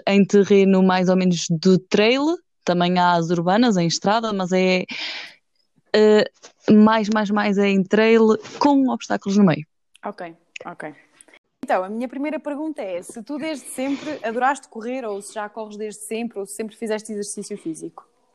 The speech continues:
Speaker 1: Eh, é assim, desde a escola que eu fui sempre ligada ao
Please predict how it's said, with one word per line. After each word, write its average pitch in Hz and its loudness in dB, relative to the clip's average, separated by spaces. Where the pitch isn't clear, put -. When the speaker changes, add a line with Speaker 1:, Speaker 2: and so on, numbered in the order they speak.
Speaker 1:
Eh, 208 4
é - 4
assim, 214 4
desde 233 6
a 226 6
escola 220 2
que - -2
eu 208 4
fui 220 2
sempre 214 2
ligada 202 2
ao 202 2